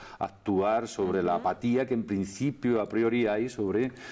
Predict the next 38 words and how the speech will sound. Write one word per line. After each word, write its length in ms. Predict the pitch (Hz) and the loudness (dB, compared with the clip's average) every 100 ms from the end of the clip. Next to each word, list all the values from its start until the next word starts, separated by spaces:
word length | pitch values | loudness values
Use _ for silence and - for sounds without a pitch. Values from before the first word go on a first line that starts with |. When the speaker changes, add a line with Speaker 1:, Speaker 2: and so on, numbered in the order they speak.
| - - | -12 -4
Speaker 1:
el 120 | 87 | -4
género 480 | - 95 104 113 98 | -2 -2 2 2 0
contemporáneo 600 | 92 90 85 85 101 117 | -2 -4 -2 -2 -2 -2
en 20 | |
ge-, 140 | - - | -4 -6
en 140 | 82 82 | -4 -4
general, 560 | - 82 85 101 69 64 | -4 -2 0 0 -2 -8
¿no? 120 | 120 - - - - - - - - - | -14 -18 -20 -20 -20 -18 -18 -20 -14 -8
Así 280 | - - 95 | -6 -4 0
que 360 | 123 123 110 | 2 2 2
la 140 | 95 92 | 0 -2
respuesta 440 | 95 - 127 135 | -2 -4 -4 -4
ha 20 | |
sido 260 | 127 127 131 | -4 0 2
extraordinaria. 720 | 113 107 87 82 123 95 78 82 | 0 -2 -2 0 0 -2 -4 -4
Hemos 260 | 98 104 | -4 -2
duplicado 540 | 104 101 95 92 117 120 | -2 0 -2 0 0 2
el 40 | 110 | 0
número 240 | 104 101 | 0 0
de 60 | 92 | 2
abonos 340 | 90 92 95 | 0 -4 -8
que, 480 | - 90 82 78 78 | -2 0 0 -4 -10
que, 320 | - 82 76 76 | -4 -2 -2 -4
que 80 | 73 | -6
teníamos 460 | - 78 71 73 | -4 -4 -6 -6
Speaker 2:
Ajá. 100 | 69 | -6
Speaker 1:
antes. 240 | 65 - - | -8 -10 -6
Pero 200 | - 120 | -2 -2
esto 160 | 120 | 0
no 80 | 151 | -2
se 80 | 151 | -2
puede 160 | 127 107 | -4 -4
hacer 160 | 95 | -6
siempre, 400 | - 165 139 92 | -4 -2 -2 -4
porque 220 | 90 85 95 | -4 -6 -4
entonces 360 | 95 113 123 | -4 -4 -6
estaríamos, 520 | 110 107 107 123 127 - | -6 -2 -2 -2 -4 -6
eh, 400 | 98 82 85 | -6 -4 -4